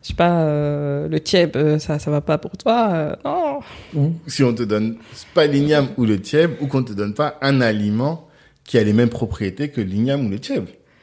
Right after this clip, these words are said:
Speaker 2: Tu vois ?
Speaker 1: Peut-être, mais on peut retrouver les propriétés ailleurs.
Speaker 2: Et c'est ça que je suis en train de te dire. En tout cas, c'est, pour moi, ça m-, en fait, ça, moi, ça m'a pas choqué, hein. Et d'autant plus que, euh,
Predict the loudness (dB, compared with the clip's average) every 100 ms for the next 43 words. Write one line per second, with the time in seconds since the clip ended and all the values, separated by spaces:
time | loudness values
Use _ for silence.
0 | -10 -2 -2 -2 -6 -4 0 2 2 2
1 | 0 0 2 2 0 -2 -4 -2 0 2
2 | 0 -2 -4 -4 -2 -2 -4 -2 -2 -2
3 | -2 -2 -2 -4 -6 _ -10 0 0 2
4 | 0 -2 -10 -20 -20 -6 0 2 4 2
5 | 2 -4 -10 -6 -6 -4 -2 0 0 0
6 | 0 0 -2 -2 -2 -4 -10 -20 -20 -4
7 | 0 2 4 2 2 -2 -2 -2 0 0
8 | -2 -10 -20 -2 2 4 2 0 -2